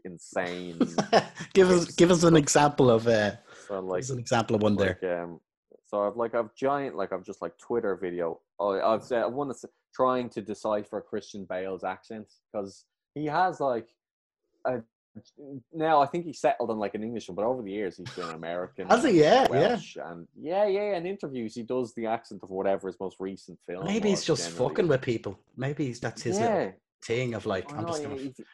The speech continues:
Speaker 1: he,
Speaker 2: so good of an
Speaker 1: he
Speaker 2: actor, he can
Speaker 1: just
Speaker 2: just fuck with people.
Speaker 1: Yeah, exactly. He just,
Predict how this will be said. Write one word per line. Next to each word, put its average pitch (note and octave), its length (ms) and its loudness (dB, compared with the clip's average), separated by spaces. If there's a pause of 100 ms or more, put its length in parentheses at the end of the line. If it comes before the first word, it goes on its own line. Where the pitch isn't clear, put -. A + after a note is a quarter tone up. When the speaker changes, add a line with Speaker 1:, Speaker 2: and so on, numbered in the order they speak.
Speaker 1:
he, C#3+ 60 0
Speaker 2:
so E3 360 6
good D#3 160 8
of C3 100 8
an C3 60 10
Speaker 1:
he B2 80 8
Speaker 2:
actor, D3+ 220 4
he A#2+ 60 4
can B2 120 -2
Speaker 1:
just B2 200 2
Speaker 2:
just - 60 -18
fuck B2+ 280 4
with A#2+ 100 0
people. G#2+ 320 -2 (840)
Speaker 1:
Yeah, E3 340 -4
exactly. C3 480 -4
He A2+ 80 -6
just, - 460 -10